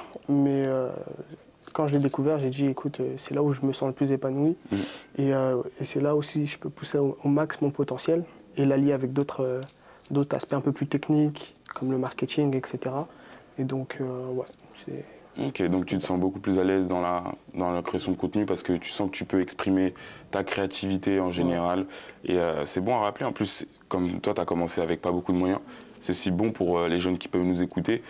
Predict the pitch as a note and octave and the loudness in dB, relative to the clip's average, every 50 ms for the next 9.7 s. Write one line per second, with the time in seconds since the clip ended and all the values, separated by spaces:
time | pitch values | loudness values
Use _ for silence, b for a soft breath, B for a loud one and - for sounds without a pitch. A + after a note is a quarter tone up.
0 | B B - - - - - E2+ E2+ E2+ G2+ G2 - - F#2 F2+ E2+ E2 E2 D#2+ | B B -8 -8 -4 -2 -2 0 0 0 -2 -2 -2 0 0 2 2 2 2 0
1 | D#2 D2+ - - - - - - F2 E2 - F2 F2 F2 E2+ - - A2 G2 G2 | -2 -2 -4 -8 -12 -6 -2 -2 -2 0 0 -2 0 -2 -2 0 -2 -2 0 0
2 | F2+ E2 D#2 - - - - - - - - E2+ E2+ - - - - G2 F#2+ F#2 | -2 -2 -4 -6 -6 -10 -12 -12 -10 -6 -6 -6 -4 -6 -6 -4 0 2 2 2
3 | F#2 G2 G2 G2+ - - G2 F#2+ - - - - B B B B D3+ C#3+ C#3+ F2+ | 2 2 0 -2 -2 -2 -2 -2 -2 -2 -4 -6 B B B B -4 -2 0 0
4 | F2+ F2+ F2+ F2+ F2 F#2 F#2+ G2 G2+ F#2 E2+ D#2+ F2+ G2 F#2+ G2+ F#2+ - G2+ - | 2 2 2 2 2 2 2 2 2 0 0 2 0 2 2 0 0 -2 -2 -2
5 | - - - - F2+ E2+ - - E2 F2 E2+ - C3 D3 - - - - G2+ A#2 | -4 -4 -4 -4 -4 -4 -4 -4 -4 -4 -2 -2 -2 -2 -2 -2 -2 0 0 0
6 | A#2 A#2 - B B B B B B B - - - F2+ F2+ F#2 - F#2+ F#2 F#2 | 0 -2 -4 B B B B B B B -10 -6 -4 -2 -2 0 0 0 0 0
7 | - - F#2+ G2 F#2+ A2 C3+ B2+ G#2+ F#2 F2 F2+ F2 F2 F2+ E2+ D#2+ - - F2 | 2 2 4 4 4 2 2 0 0 0 0 2 2 2 2 0 -2 -4 -4 -2
8 | F2 E2 E2+ D2+ D#2+ F2 E2+ - E2+ F2 F2 E2+ - - A#2+ C3 B2+ G#2+ G2 - | 0 0 0 -2 -2 -2 -4 -2 -2 0 -2 -2 0 0 0 0 0 -2 -6 -8
9 | - - D#2+ F2 E2 E2 E2 D#2+ D#2 D#2 - - - - | -6 -2 0 0 2 2 0 0 -2 -4 -4 -6 -6 -8